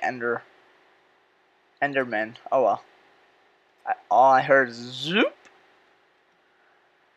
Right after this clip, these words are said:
Okay, anyway. So,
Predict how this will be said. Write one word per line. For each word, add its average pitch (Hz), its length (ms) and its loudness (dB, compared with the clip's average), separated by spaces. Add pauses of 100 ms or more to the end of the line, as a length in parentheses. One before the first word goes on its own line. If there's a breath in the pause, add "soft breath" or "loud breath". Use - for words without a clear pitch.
(1300)
Okay, 208 260 2 (300)
anyway. 156 340 4 (1300 loud breath)
So, 170 360 8